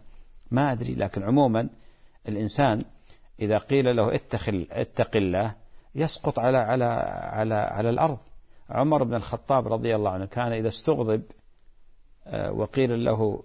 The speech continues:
آه، تتلى عليه آيات، يخر على ركبتيه، كان وقافا عند كتاب الله. أي مؤمن يخاف الله عز وجل إذا قيل له: "اتق الله"، حتى لو كان أحيانا الحق معه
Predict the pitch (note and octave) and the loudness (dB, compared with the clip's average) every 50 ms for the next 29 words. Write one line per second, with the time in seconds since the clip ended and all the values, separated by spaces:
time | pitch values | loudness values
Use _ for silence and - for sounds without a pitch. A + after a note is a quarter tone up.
0 | - - - - - - E2+ - B1+ - - - A#2+ - - E2 - - C3+ - | -14 -16 -8 -6 -6 -6 -6 -6 -6 -4 -2 -2 -2 -2 -4 -8 -8 -8 -4 -2
1 | C#3 C3 A#2+ G#2 G2+ G#2+ A2+ A#2+ A2 G2+ G#2 G2 - - - - - A2 G#2+ G#2+ | 0 2 2 2 2 0 0 0 0 0 -2 -2 -4 -6 -14 -10 -4 -2 0 2
2 | A2 A#2 C3+ D3+ D3+ - - - - - - - - - - - - - B2 B2 | 2 2 2 2 0 -4 -8 -16 -20 -20 -20 -20 -20 -20 -20 -20 -20 -18 -14 -10
3 | G#2 - A2+ G#2+ - - D#3+ E3 A#2+ A#2+ C3 C3 C3 C3 B2+ - B2+ C3+ B2+ - | -6 -4 -4 -4 -2 -2 0 0 2 2 2 2 2 2 0 -2 -2 -4 -4 -2
4 | - D#3+ D#3 A#2 - - - - - - - - - - - - - - A2+ A2+ | -2 -2 -2 -4 -8 -14 -20 -20 -20 -20 -20 -20 -20 -20 -20 -12 -4 -2 0 2
5 | A#2 B2 B2 - - D#3+ D#3+ C#3+ B2+ A#2+ A2 A2+ A2 G#2 G2 F#2+ - - G2 - | 2 2 0 0 2 2 2 2 2 -2 -4 -4 -4 -2 -2 -4 -4 -8 -6 -6
6 | G2+ F#2+ F#2+ G#2+ - G#2+ - - - - - - - - - - - - - - | -6 -6 -6 -8 -10 -10 -14 -16 -20 -20 -20 -20 -20 -20 -20 -20 -20 -20 -20 -20
7 | - - D3+ F3+ G3 G3 F#3 E3+ - - A#2+ G#2+ G2+ G2+ G2+ - - - B2+ A2+ | -4 0 2 2 4 4 2 2 0 2 0 0 0 0 -2 -2 -2 -2 -2 0
8 | A#2+ A#2 A2+ G#2+ G#2 G2+ F#2+ G2 G2+ F#2+ F#2 F#2 F#2+ G2 G2 G2+ - - G#2+ G#2 | 0 2 2 2 2 0 0 0 0 0 0 2 2 0 0 0 -4 -6 -4 -2
9 | G#2+ A2 - - D3+ D#3+ D3+ D3 D3 C#3+ B2+ - - - - - A#2 - - G2+ | -2 -2 0 0 2 2 4 4 4 4 2 2 0 -2 -2 -2 -2 -2 -2 -2
10 | F#2 F2 F2 F2 F#2 F2+ - - - - - _ - - - - - - - - | -2 0 0 -2 -2 -4 -6 -10 -18 -20 -20 _ -20 -20 -20 -20 -20 -10 -6 -6
11 | E3+ - - F3+ E3+ E3 D3+ - - D#3 D3 C3+ B2+ G#2 G#2+ C3 C3 B2+ B2 A#2 | -6 -2 0 2 4 4 4 4 2 2 4 4 2 0 0 0 0 2 0 0
12 | A2 - B2+ - - - G#2+ G2+ F#2+ F#2 G2 G2+ | 0 -2 -2 -4 -2 -2 -2 -2 -2 -2 -6 -8